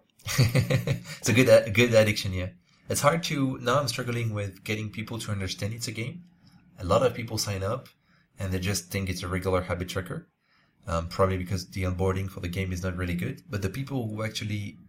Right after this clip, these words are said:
get into the game are extremely productive and get a lot of things done. And I have a,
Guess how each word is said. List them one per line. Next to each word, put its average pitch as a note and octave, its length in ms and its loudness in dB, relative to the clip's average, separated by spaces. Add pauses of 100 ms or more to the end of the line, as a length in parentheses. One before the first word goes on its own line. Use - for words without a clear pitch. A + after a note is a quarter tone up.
(420)
get A#2 260 -2
into B2 260 -8
the G2 80 -6
game G#2+ 400 -4 (420)
are F#2 200 2
extremely G2+ 800 -2 (260)
productive - 480 -4 (200)
and G2 120 -2
get F#2 180 -2
a F2+ 60 0
lot E2+ 260 2
of G#2 80 -4
things G2 240 -6
done. G2 200 -4 (600)
And F#2+ 80 -2
I F#2+ 40 4
have F#2+ 180 2
a, F#2+ 240 4